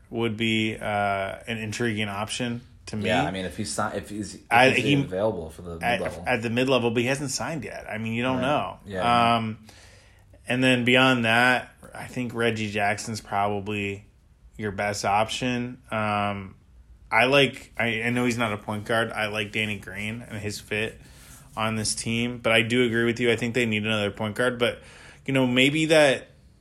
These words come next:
Speaker 1: maybe that point guard is a, is a minimum guy.
Speaker 2: Mm-hmm.
Speaker 1: You know? Uh, I don't think it needs to be a big name guy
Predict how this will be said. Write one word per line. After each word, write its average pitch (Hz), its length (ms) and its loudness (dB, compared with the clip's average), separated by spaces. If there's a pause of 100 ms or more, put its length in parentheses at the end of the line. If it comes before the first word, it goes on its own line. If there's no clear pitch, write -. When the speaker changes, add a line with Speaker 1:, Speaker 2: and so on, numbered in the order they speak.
Speaker 1:
maybe 123 360 2
that 139 220 4
point 131 220 0
guard 123 200 6
is 117 140 2
a, 110 160 -4 (140)
is 113 100 -2
a 110 80 0
minimum 117 440 -2
guy. 127 340 0 (200)
Speaker 2:
Mm-hmm. 90 260 -10 (120)
Speaker 1:
You 127 120 -4
know? 135 380 0 (120)
Uh, - 100 -4
I 107 340 4
don't 127 200 4
think 127 160 0
it 120 40 0
needs 117 260 0
to 120 60 -2
be 113 140 0
a 107 60 2
big 101 300 -2
name 101 360 -2
guy 104 520 -2